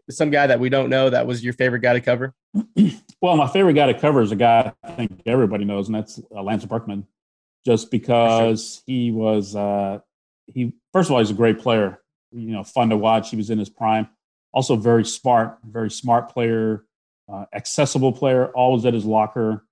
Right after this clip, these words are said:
Speaker 2: Um, funny, funny, self-depreciating, everything you could want in a player. You could, you could ask him anything. And, uh,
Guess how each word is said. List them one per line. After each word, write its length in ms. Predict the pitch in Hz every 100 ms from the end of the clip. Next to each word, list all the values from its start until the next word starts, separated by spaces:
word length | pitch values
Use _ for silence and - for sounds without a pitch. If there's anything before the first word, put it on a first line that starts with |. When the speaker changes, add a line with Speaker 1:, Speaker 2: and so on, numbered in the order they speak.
| _ _ _
Speaker 2:
Um, 600 | 107 107 110 107 107 - _ _ - _ _ _
funny, 440 | 160 208 214 - _ _ _ _ _ _
funny, 460 | 131 139 143 143 143
self-depreciating, 1200 | 143 127 123 120 - 143 131 131 127 127 123 120 - _ _ _ _ -
everything 460 | 165 165 160 139
you 160 | 123 113
could 80 | 110
want 320 | 104 113 107
in 80 | 98
a 20 |
player. 300 | - 113 104
You 180 | 110 135
could, 200 | 131 120
you 140 | 131 120
could 140 | 117
ask 260 | 117 117 -
him 320 | 123 110 107 _ _ _ _ _
anything. 680 | 127 131 123 123 104 101 101 _ _
And, 320 | 107 104 101 101
uh, 400 | 101 98 98